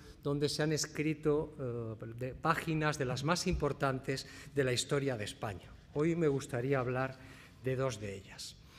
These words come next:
En primer lugar, podríamos buscar en la historia cientos de hechos que demuestran la injusta leyenda negra que ha tenido nuestro país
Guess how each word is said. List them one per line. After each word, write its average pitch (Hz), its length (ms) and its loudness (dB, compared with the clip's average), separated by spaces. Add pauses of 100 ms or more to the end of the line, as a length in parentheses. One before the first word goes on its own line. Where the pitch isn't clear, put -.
(600)
En 139 140 -6
primer 170 260 4
lugar, 214 560 2
podríamos 160 460 2
buscar 175 360 2
en 165 120 4
la 156 80 6
historia 151 580 4 (100)
cientos 151 880 2 (520)
de 135 480 2
hechos 143 680 0
que 160 120 2
demuestran 151 840 2
la 123 140 -2
injusta 151 720 0 (100)
leyenda 143 520 2
negra 139 480 2 (320)
que 151 100 4
ha 151 100 4
tenido 147 380 2
nuestro 139 420 2
país 120 440 -4